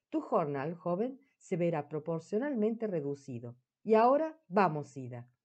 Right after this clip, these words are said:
Ella ni siquiera se volvió para mirar a Carr.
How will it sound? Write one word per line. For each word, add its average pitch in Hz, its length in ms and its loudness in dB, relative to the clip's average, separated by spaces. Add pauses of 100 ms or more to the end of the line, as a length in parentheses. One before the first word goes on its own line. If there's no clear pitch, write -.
(1600)
Ella 269 260 2
ni 226 120 0
siquiera 208 460 -2
se 208 140 -12
volvió 143 380 -4
para 160 160 -8
mirar 135 300 -8
a 131 120 -10
Carr. 123 260 -10